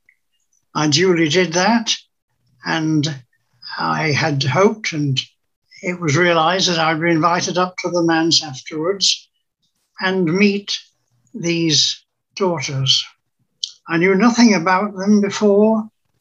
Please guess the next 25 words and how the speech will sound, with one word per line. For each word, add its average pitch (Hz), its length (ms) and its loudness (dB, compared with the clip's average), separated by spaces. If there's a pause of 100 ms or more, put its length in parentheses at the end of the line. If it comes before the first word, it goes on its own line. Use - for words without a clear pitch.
age 190 540 2
or 147 440 -6 (320)
occupation 190 760 0
or 180 140 0
whatever. 135 560 -2 (720)
Soon 262 260 6
discovered 190 580 2
that 165 260 -4
Barbara, 180 720 4 (520)
the 180 120 0
eldest, 170 600 0
had 170 220 -4
a 160 140 -2
steady 180 340 0
boyfriend 170 840 2 (640)
and, 160 480 0
uh, 156 260 0 (300)
was 160 220 2
nursing 175 720 2
at 185 260 -4
the 170 180 -2
West, 185 360 0
was 180 220 0
learning 175 440 4
nursing 147 540 0